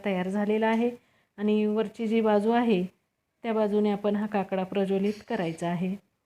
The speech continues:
काकडे बनवून झाले की एका भांड्यामध्ये तेल घेऊन दोन ते तीन तास हे काकडे आपल्याला तेलामध्ये भिजत ठेवायचे आणि नंतरच ते प्रज्वलित करायचे. म्हणजे ह्या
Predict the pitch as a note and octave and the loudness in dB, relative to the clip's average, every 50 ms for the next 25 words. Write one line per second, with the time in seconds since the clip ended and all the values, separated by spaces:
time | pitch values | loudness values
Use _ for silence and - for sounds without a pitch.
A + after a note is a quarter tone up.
0 | _ _ _ _ - A#3 A3 A3+ B3 A#3+ B3 A#3+ B3 B3 A#3+ A#3+ B3 A#3+ A#3 C4 | _ _ _ _ -8 -8 -6 -2 0 0 2 2 2 2 2 2 2 2 2 2
1 | C4 A#3+ G#3+ F#3 F#3 F#3+ - _ _ _ _ _ _ - A3+ A3+ A3+ A3 A3 - | 4 4 2 2 0 -2 -8 _ _ _ _ _ _ -8 -4 -2 -2 -2 0 2
2 | A#3 A3+ A#3 A#3 A#3 A#3 A#3+ A#3 A3 A3+ A3+ A3+ A#3 A3+ A#3 A3+ A3+ A3+ A3 A3 | 0 2 2 2 2 4 4 2 2 2 2 2 2 2 2 0 2 4 4 4
3 | A3+ A3 A#3+ B3+ A#3+ G3+ F#3 F#3+ G3 G#3+ A3 A3 G#3+ G#3+ A3+ A3 A3 A3+ A3+ A3+ | 4 4 2 2 2 4 2 2 4 4 4 4 2 2 0 0 2 2 2 2
4 | A3 A3+ A#3+ A3+ A#3 - - _ _ _ A#3+ G3+ A#3 A3 A3 A#3 A3 G#3 G#3+ G#3+ | 2 2 2 0 0 -2 -10 _ _ _ -4 -2 0 0 2 2 0 2 2 2
5 | G#3+ A3 G#3+ G#3+ G#3+ G#3+ G#3 G#3 G#3 G#3 G#3 G#3 G3+ G3+ G3+ G3+ G#3 G3 G#3+ G#3 | 2 2 0 0 -2 -2 0 0 0 0 0 2 2 2 2 2 2 2 2 4
6 | G3+ A3 G3+ G#3+ G#3+ G#3+ - - A#3+ A#3 A#3 A#3 A3+ - C4 D4 D4+ - _ _ | 4 4 4 2 0 -2 -2 0 2 2 2 2 0 0 -2 -4 -4 -6 _ _
7 | _ _ _ - G#3+ G#3+ G#3+ G#3+ G#3+ A3 A3 A3 G#3+ G#3 A3 A3 G3+ A3 A3 A3 | _ _ _ -8 -4 -2 0 2 2 2 2 0 0 0 0 0 2 2 2 0
8 | - - A3+ A3+ C#4 C#4 - - A3+ G#3+ F#3 F#3+ F3 E3+ E3+ E3+ - - F3+ F3 | -2 -4 -4 -4 -4 -4 -4 -2 -2 0 0 0 0 0 -2 -4 -4 -6 -4 -2
9 | F3 F3 E3+ - G3 G3 G#3+ A3 A3 A#3 A#3 A#3+ A#3+ A#3+ | -2 -2 -2 -2 0 2 2 4 4 4 2 2 2 2